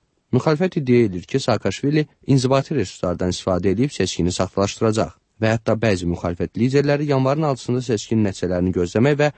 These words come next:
ona münasibət bildirmək üçün artıq indidən mitinq də təyin ediblər. Amma Avropa Şurasının Tbilisidə olan nümayəndələri ötən həftə tərəfləri seçki keçirilməyənə qədər vəziyyəti gərginləşdirəcək addımlar atmamağa və qabaqdan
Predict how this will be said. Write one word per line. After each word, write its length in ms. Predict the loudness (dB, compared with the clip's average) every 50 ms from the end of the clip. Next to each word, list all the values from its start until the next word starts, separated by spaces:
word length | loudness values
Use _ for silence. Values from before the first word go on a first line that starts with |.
| _ _ _ _ -2 2
ona 140 | 2 4 4
münasibət 380 | 4 2 0 0 -2 -4 -4 -2 -2
bildirmək 440 | -2 0 0 2 2 2 2 0 0
üçün 160 | -2 -2 0
artıq 320 | 0 0 0 0 0 0 0
indidən 380 | 0 0 0 0 0 0 -2 _ _ _ _ 0
mitinq 300 | 0 0 2 2 0 0
də 80 | 0 -2
təyin 240 | -2 -2 0 0 0 0
ediblər. 340 | 0 -2 -4 -4 -4 -6 -6 -8 _ _ _ _
Amma 200 | 2 4 4 4 4
Avropa 300 | 2 -2 -2 -2 -4 -4
Şurasının 400 | -2 -2 -4 -2 -2 -2 -4 -4
Tbilisidə 360 | -4 -6 -6 -6 -4 -2 0 0
olan 160 | 0 0 0
nümayəndələri 600 | 2 2 2 2 2 2 0 0 0 0 -2 -2 -4
ötən 240 | -4 -2 -2 -4 -4
həftə 240 | -4 -2 -2 -2 -2 -4 _ _ _ _ _ _ _ -2
tərəfləri 400 | 0 0 0 0 0 0 0 0
seçki 460 | 0 0 0 -2 -2 -2 -2 -4 -4 -2
keçirilməyənə 720 | 0 0 0 0 0 0 2 2 4 4 4 4 4 4 2 2
qədər 260 | 2 2 0 0 -4 _ _ _ _ _ _ _ 0
vəziyyəti 400 | 0 2 2 2 0 0 -2 -2 0
gərginləşdirəcək 720 | 0 0 2 2 2 2 0 0 0 -2 -2 0 2 2 2 0
addımlar 340 | 0 0 0 0 0 0 -2 -4
atmamağa 580 | -6 -4 -2 -2 -2 0 2 2 2 2 2 2 2
və 60 | 0 0 -2 _ _ _ _ _ _ -4
qabaqdan 400 | -2 0 0 0 2 2 0